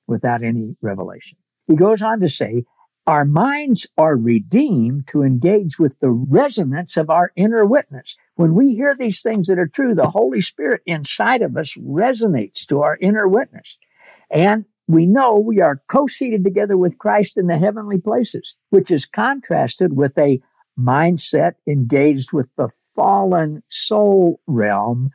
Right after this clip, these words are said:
below. Fallen soul realm. I'm gonna come back to that. And Paul is saying to Timothy, "Now, when you tell this good news to people, in their pursuit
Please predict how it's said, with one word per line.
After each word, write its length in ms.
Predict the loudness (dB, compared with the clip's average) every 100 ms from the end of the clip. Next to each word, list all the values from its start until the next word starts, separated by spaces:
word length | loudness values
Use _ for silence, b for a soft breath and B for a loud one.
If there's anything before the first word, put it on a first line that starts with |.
| b b -2
below. 540 | 0 2 2 0 -6 _ _ _ _ _
Fallen 600 | 0 0 0 0 0 -2
soul 520 | -6 -4 0 2 2
realm. 300 | 0 -4 -10 -14
I'm 60 |
gonna 160 | -10 -8
come 220 | -6 -2
back 220 | -2 -4
to 60 | -10
that. 200 | -20 -20 _ _ _ _ _
And 280 | 0 0 0 -4
Paul 240 | 0 2
is 120 | 0 -2
saying 240 | -4 -2
to 80 | -2
Timothy, 440 | -2 -4 -4 -4
"Now, 220 | -2 -4 -4
when 180 | -2 0
you 120 | 0
tell 240 | 0 -2
this 160 | -2 -2
good 240 | -2 -2
news 220 | -4 -12 -14
to 80 |
people, 460 | -12 -10 -6 -6 -6 _ _ _ _ _
in 220 | 0 2
their 240 | 4 2 0
pursuit 800 | 0 -2 0 -2 2 2 2